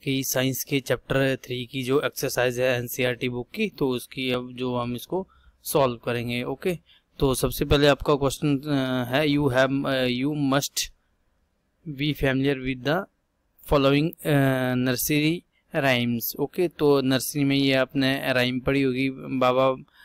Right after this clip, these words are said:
अ, बाबा, बाबा, black sheep, have you any wool? Mary had a little lambs whose fleece was white as snow।" ओके, तो उसके, अ, बाद आपको ये कुछ क्वेश्चन दिए गए हैं और उसके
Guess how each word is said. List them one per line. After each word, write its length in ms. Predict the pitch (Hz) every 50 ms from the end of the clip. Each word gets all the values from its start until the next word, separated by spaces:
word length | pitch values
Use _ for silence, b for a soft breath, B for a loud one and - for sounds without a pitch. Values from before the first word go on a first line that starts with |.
| b b b b - 156
अ, 220 | 143 135 135 131
बाबा, 400 | 131 127 127 127 127 127 131 131
बाबा, 320 | 127 127 127 123 127 131 131
black 340 | 127 123 123 123 127 127 123
sheep, 460 | - - - 139 131 135 131 - - - - -
have 240 | 127 127 131 131
you 340 | 127 131 127 127 131 131 139 - -
any 340 | 131 131 131 127 127 120 120
wool? 360 | 123 127 127 135 135 135 135 127 B B B B B B B B 147
Mary 380 | 139 131 131 131 131 139 139 113
had 260 | 120 127 127 131 131
a 180 | - - 135 127
little 300 | 123 123 120 - - 139
lambs 460 | 135 131 123 123 123 127 131 135 127 - - - -
whose 220 | 135 139 143 139 -
fleece 580 | - - - 135 131 131 127 - - - 135
was 380 | 131 127 131 131 123 120 - 127
white 260 | 127 127 131 123 -
as 160 | 123 123 127
snow।" 340 | 120 - - 139 127 120 117 - _ -
ओके, 280 | 143 131 - 185 175 165 _ b b b b b b _ -
तो 200 | 143 139 135 135
उसके, 600 | 127 - - - 151 147 143 139 139 143 143 -
अ, 400 | - - 143 139 135 131 127 127
बाद 340 | 123 127 127 131 135 131 135
आपको 380 | 131 127 - - - 143 135
ये 140 | 135 135 135 131 143 - - 139
कुछ 260 | - - 143 - -
क्वेश्चन 400 | - 147 135 120 - - 143 139
दिए 200 | 135 135 139 135
गए 60 | 135
हैं 260 | 135 131 127 127 139 151
और 160 | 160 160 143
उसके 420 | 127 - - - 151 160 196 214